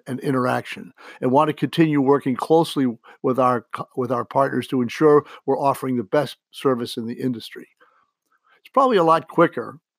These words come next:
to explain what hasn't changed, maybe, rather than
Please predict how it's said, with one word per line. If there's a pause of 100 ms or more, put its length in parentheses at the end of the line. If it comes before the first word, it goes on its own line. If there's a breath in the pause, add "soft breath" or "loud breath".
(180)
to
explain
what
hasn't
changed,
maybe,
rather
than